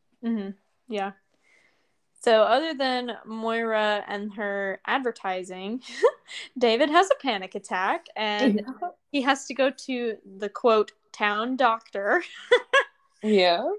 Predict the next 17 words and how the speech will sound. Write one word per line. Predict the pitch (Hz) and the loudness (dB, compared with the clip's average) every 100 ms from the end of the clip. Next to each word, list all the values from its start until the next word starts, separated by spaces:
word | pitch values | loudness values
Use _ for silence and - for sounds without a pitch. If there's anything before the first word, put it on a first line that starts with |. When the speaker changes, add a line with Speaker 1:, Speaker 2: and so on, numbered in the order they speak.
| - | -6
Speaker 1:
is | 277 277 277 | -6 -6 -10
the | 294 | -14
vet. | 285 220 196 254 - - - | -6 -2 -2 -4 -12 -20 -6
<laughs> | 381 381 320 311 _ _ _ _ _ _ _ _ _ | -4 -4 -6 -8 _ _ _ _ _ _ _ _ _
Speaker 2:
But | 175 - | -8 -6
Speaker 1:
And, | 220 220 214 | -6 -6 -4
but | 254 | 0
I | 285 | 2
thought | 392 554 | 2 -2
it | 494 | -2
was | - | -8
funny | 247 262 311 | -8 -8 -10
that | 233 214 - | -10 -10 -14
they're | 214 220 220 233 - | -10 -6 -4 -6 -10
both, | 214 226 254 _ _ | -8 -8 -8 _ _
his | 214 247 285 339 | -12 -8 -8 -10
and | - | -14